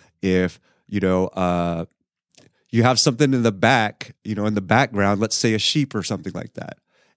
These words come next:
and that sheep is bigger in the background than it is in the foreground, you know, the, the, the, the area closer to you, well, you got it proportionally off.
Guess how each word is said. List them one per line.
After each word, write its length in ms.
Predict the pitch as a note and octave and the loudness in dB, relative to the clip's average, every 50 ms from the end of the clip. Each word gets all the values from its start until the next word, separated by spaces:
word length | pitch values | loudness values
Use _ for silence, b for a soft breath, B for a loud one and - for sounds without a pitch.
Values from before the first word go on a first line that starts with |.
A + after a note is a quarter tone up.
| - - | -6 -2
and 100 | G2+ A2 | 0 2
that 140 | C3 C3+ | 2 2
sheep 280 | - - - F3 F3+ - | 2 2 2 2 2 2
is 120 | A#2+ F#2+ | 0 -2
bigger 320 | E2+ F#2 C#3 F3 F3 F#3 D3+ | 2 4 4 4 6 4 4
in 80 | C3 | 4
the 80 | A#2+ A2 | 4 2
background 500 | G#2 A#2+ D3 D#3 - C#3 C3 B2 A#2+ A#2+ | 4 4 4 4 4 2 4 4 4 4
than 80 | B2+ B2 | 4 4
it 100 | B2+ A#2+ | 4 4
is 160 | C#3 B2 B2+ | 2 2 2
in 60 | C3 | 2
the 100 | A#2+ G2+ | 2 2
foreground, 800 | - - D3+ D#3 G3 A#3 G#3 D3+ C#3 A#2+ A#2+ C#3+ D3 - G#3 - - | 0 2 2 4 4 4 2 2 2 2 2 0 -2 -4 -8 -8 0
you 100 | - B2+ | 2 2
know, 60 | B2 | 2
the, 120 | A#2 B2 C3 B2+ - | 4 0 -2 -2 0
the, 140 | A#2+ A#2 A#2+ | 0 2 2
the, 180 | G#2+ A2 G#2+ G#2 | 4 2 2 0
the 180 | - - A2+ | 0 0 0
area 280 | A#2 B2+ C3 B2+ A#2+ A2 | 2 2 2 2 2 0
closer 340 | - - D#3 G3+ - - E3 | 2 0 0 0 0 -2 -4
to 140 | - - | -2 0
you, 340 | A2 G#2 G#2 G2+ G2+ - - - | 2 2 2 0 0 -4 -6 -10
well, 180 | - G#2 G#2+ G#2+ | -4 -2 0 0
you 140 | A#2 B2 C3 | 0 -2 0
got 180 | - A#2+ G2 | 0 0 0
it 60 | F2 - | 0 -6
proportionally 640 | - - - - G#2+ G2+ F#2+ - G2 F2 E2+ F2 F2+ - | -14 -14 -6 -2 0 0 0 -2 -4 -6 -6 -8 -8 -4
off. 400 | - A2 C3 - - - - - | 0 0 0 0 0 -4 -14 -20